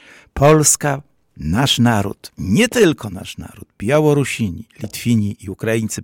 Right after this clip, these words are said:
potrzebują filmu o Kościuszce. Nowego, nowoczesnego, a jednocześnie tchnących tą siłą przedwojennych filmów, gdzie właśnie była miejsce na przyśpiewkę, na kawał zdrowego życia, ale i na ten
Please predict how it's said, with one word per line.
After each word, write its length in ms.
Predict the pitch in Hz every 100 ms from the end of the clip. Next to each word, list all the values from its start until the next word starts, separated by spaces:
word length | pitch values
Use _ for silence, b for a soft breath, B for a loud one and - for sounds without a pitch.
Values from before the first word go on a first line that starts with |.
| -
potrzebują 760 | 147 - - 147 123 151 131 117
filmu 340 | 123 117 110
o 80 | 107
Kościuszce. 560 | 95 - 95 - - - B B B B B -
Nowego, 640 | 95 117 160 151 143 120 117
nowoczesnego, 840 | 110 143 147 131 123 - 107 107 101 B B -
a 180 | 180 202
jednocześnie 800 | 175 160 151 139 156 170 - 143
tchnących 640 | - - 123 135 - 117 B B B -
tą 240 | 123 110
siłą 540 | - - 190 254 202
przedwojennych 760 | - 175 160 160 156 160 147 -
filmów, 540 | - 104 110 113 - b b b
gdzie 200 | 107 165
właśnie 440 | 147 139 117 113 107
była 240 | 110 101
miejsce 420 | 110 - - -
na 200 | 71 - b b -
przyśpiewkę, 840 | - 131 - 170 160 - 147 131 B B B B 127
na 200 | 123 -
kawał 480 | - 175 147 135 - _
zdrowego 680 | - 107 127 139 131 113 107
życia, 380 | 107 117 104 113 B B -
ale 260 | 127 139
i 180 | 131 117
na 140 | 117 110
ten 200 | 110